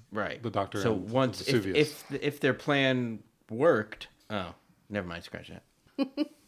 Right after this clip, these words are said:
Speaker 3: There's a sad line where he says, "History is back in place and everyone dies." Little reverse from, uh, Empty Child and the Doctor Dances.
Speaker 2: He's so upset about it, but he knows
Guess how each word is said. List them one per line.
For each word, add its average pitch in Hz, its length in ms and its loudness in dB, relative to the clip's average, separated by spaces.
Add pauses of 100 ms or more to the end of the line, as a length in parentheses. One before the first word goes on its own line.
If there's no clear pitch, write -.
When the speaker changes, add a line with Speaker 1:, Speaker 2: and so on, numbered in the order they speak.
(280)
Speaker 3:
There's 123 180 -6
a 110 60 -4
sad 107 360 2
line 98 320 -4
where 101 120 -4
he 101 80 -4
says, 110 280 -4
"History 113 340 -2
is 101 80 0
back 104 260 -2
in 110 80 -2
place 104 340 -2
and 98 80 -4
everyone 95 340 -4
dies." 87 340 -6 (180)
Little 110 400 2 (240)
reverse 101 520 -4 (100)
from, 101 340 -4
uh, 101 200 -4
Empty 110 220 -4
Child 107 380 -2 (220)
and 113 120 0
the 107 60 0
Doctor 101 240 -4
Dances. 107 380 -6 (120)
Speaker 2:
He's 110 160 -6
so 120 140 2
upset 120 260 2
about 95 260 -4
it, 87 80 -10
but 95 120 -10
he 90 60 -12
knows 92 340 -12